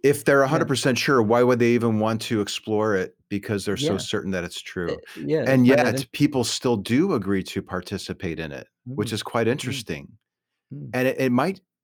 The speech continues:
Speaker 1: my suspicion is that people are overconfident in their conclusions and that uh, well, they are probably m-, in a way, maybe tricking themselves into participating into something that they're not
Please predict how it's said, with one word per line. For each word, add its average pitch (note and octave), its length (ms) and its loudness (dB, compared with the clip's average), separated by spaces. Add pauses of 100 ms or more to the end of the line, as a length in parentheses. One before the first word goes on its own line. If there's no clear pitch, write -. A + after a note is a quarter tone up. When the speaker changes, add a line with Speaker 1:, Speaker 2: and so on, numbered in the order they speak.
(200)
Speaker 1:
my C#3 200 2
suspicion A2 580 -2
is F#2 120 -4
that F#2 260 -2
people A#2+ 540 -2
are G2 220 0
overconfident G#2 1000 -2
in F#2+ 160 -2
their D#2+ 140 -2
conclusions - 920 -10 (640)
and G2 220 2
that A#2 280 0 (1600)
uh, F#2 460 -2 (100)
well, G#2+ 340 0 (560)
they A2+ 180 4
are A2 80 4
probably A2+ 520 0 (440)
m-, G#2 180 -2
in A2+ 120 0
a G#2 60 0
way, G2+ 320 2
maybe A2+ 320 2
tricking B2+ 520 -2
themselves B2 540 -4
into G2 220 -4
participating G#2+ 800 -2
into A2 200 0
something G#2+ 360 -2
that F2+ 180 -4
they're F#2 100 0
not F2+ 280 -2